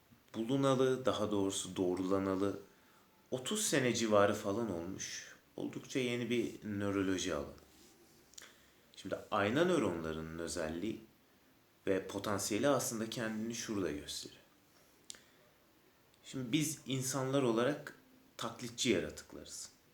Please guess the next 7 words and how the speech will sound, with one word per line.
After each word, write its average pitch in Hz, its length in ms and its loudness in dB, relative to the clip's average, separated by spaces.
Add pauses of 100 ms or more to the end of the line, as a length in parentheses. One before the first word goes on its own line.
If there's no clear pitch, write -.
(160)
Çocukluğumuzdan 107 880 -2
itibaren, 78 400 -6
bebekliğimizden 98 760 -2
itibaren 87 520 -4 (600)
dışarıdan 104 560 2
gördüğümüz 85 560 2
şeyleri 90 540 -2